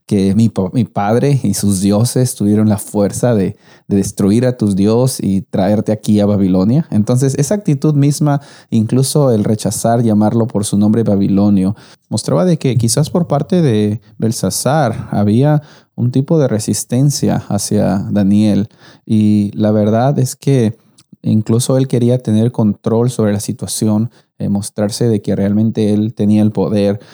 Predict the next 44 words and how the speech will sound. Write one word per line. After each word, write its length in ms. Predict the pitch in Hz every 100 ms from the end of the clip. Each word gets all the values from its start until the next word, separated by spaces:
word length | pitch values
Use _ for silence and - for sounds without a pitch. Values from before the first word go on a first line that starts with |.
| -
hasta 200 | 98 98
el 60 | 101
punto 240 | 113 123
de 60 | 110
decir: 240 | 104 110
"Mira, 200 | 120 131
mis 220 | 110 104
magos 300 | 117 123 123
no 100 | 123
pudieron, 500 | 127 127 123 107 104 110
pero 160 | 98
si 120 | - 120
tú 160 | 151
puedes, 380 | - 131 123 -
te 80 | 107
vamos 300 | 104 117 117
a 20 |
dar 160 | 107 -
premios, 480 | 110 107 98 98
te 80 | -
vamos 240 | 90 101 104
a 40 |
dar 100 | 104
recompensas". 800 | 98 87 101 90 98 - - - _ _ _ _ -
Daniel, 500 | 131 135 175 208 -
muy 200 | 131 156
sabio 560 | - 139 127 123 127 120
y 200 | 120 104
dependiente 560 | 104 107 104 110 123 147
de 160 | 113
Dios, 340 | 107 110 107 110
no 140 | 139
mordió 300 | 165 147 143
el 40 |
anzuelo. 540 | 139 110 - 110 101 98
Él 80 | -
sabía 360 | 127 127 135
de 160 | 120 101
que 220 | 110 101 - - _
detrás 400 | - 107 113 127
de 160 | 135 127
ese 220 | 127 123
rey 260 | 120 117 120
que 260 | 110 104